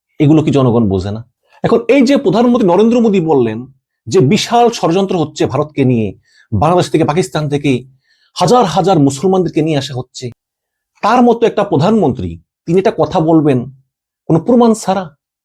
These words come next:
কিন্তু তিনি বললেন। তাহলে এই যে হাজার হাজার মুসলমান ঢুকতেছে ভারতে, এইটা আসলে কতখানি সত্য? আমি যদি একটা হিসাব দেই, মনে করেন যে বাংলাদেশ থেকে কতজন মুসলমান ভারতে ঢুকতেছে, তাহলে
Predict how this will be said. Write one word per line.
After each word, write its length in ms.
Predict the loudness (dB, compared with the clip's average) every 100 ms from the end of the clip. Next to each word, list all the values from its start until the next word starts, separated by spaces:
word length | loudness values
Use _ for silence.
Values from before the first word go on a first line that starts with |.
| _ _ _ -2
কিন্তু 140 | 0
তিনি 160 | 2 2
বললেন। 360 | 2 0 -2 -10 _ _ _ _ _ _ _ _ -2
তাহলে 160 | -2 0 2
এই 180 | 4 4
যে 140 | 2 0 -2
হাজার 260 | -2 0 0 0
হাজার 300 | -4 -2 0 -2
মুসলমান 380 | -4 -2 -2 -2
ঢুকতেছে 280 | -4 -4 -2
ভারতে, 340 | -2 -2 -6 -8 _ _ _ _ _ _
এইটা 180 | -2 0
আসলে 200 | 0 -2 -2
কতখানি 320 | -2 0 0 -2
সত্য? 280 | -6 -14 -20 _ _ _ _ _ _ _
আমি 180 | 0 2
যদি 120 | 2
একটা 160 | 0 -2
হিসাব 240 | -2 -2 0 0
দেই, 140 | -2 -2 -12 _ _ _ _ _ -4
মনে 180 | 0 2
করেন 140 | 2 2
যে 100 | 2 0
বাংলাদেশ 280 | 0 0 -2
থেকে 260 | -4 -2 -4 -6 _ _ _ _ _ -2
কতজন 580 | 0 2 2 2 2 2 -2 -10 _ -4
মুসলমান 460 | -2 0 0 2 0
ভারতে 300 | 0 0 0 0
ঢুকতেছে, 400 | -2 -2 -4 -6 -12 _ _ _ _ 0
তাহলে 280 | 2 2